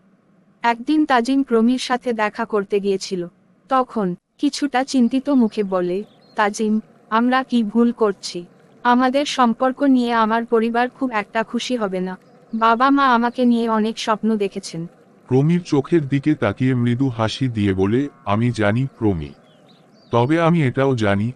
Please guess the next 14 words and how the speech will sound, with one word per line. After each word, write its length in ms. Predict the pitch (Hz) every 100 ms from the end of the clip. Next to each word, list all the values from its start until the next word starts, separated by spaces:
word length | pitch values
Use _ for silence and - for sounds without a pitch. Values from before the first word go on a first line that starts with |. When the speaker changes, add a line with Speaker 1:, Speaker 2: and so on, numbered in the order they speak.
| _
Speaker 2:
আমাদের 420 | 107 110 117 127 127
সম্পর্কটা 760 | - 117 113 127 123 120 113
সঠিক। 440 | 107 95 90 82 - _ _ _ -
আমরা 360 | 117 147 160
একে 180 | 151 165
অপরকে 460 | 135 117 143 151 147
ভালোবাসি 680 | 104 104 123 131 131 151 135
আর 160 | 120
একে 240 | 110 101 110
অপরের 440 | 98 123 135 131
জন্য 360 | 127 143 143 147
সবকিছু 560 | - 110 - 123 127
করতে 360 | 120 110 101 107
প্রস্তুত। 480 | 104 95 - 85